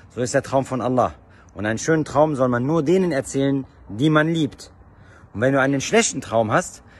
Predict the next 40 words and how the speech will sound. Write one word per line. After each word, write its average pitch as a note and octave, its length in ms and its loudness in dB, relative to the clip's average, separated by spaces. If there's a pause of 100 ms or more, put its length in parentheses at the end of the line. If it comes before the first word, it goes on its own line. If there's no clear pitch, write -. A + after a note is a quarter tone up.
(140)
dann G#2+ 100 -4
ist C#3+ 140 -4
es C#3 100 -6
vom D3+ 140 -2
Satan. A#2 500 0 (320)
So A2+ 160 -10
sollst D3 260 2
du E3+ 60 0
dich, C#3+ 140 -4
inshallah, C#3 360 2
wenn C3 120 -2
du B2+ 120 -2
aufwachst - 640 -2 (360)
von A2+ 200 -8
einem A#2+ 160 0
schlechten B2+ 600 -2 (120)
Traum D3 460 2 (460)
oder G2 420 -2
schlecht D3 260 -2
geträumt D#3 320 -2
hast, G#3+ 280 -2 (300)
dann A2 120 -6
sollst D3 260 2
du D3 60 -2
dich C3+ 260 -4 (240)
vor C3 160 -4
dem C3 160 -2
Satan, F#3 720 2 (460)
also G#2+ 340 -4
bei G#2+ 200 -4
Allah D3 280 4
Schutz - 320 -6
suchen E3 280 -4
vor C3+ 160 -2
dem A#2 160 -4
Satan. D#3 480 0 (200)
Das G2+ 100 -12
heißt, B2 140 0
du A2 60 -8
sagst, C#3+ 300 0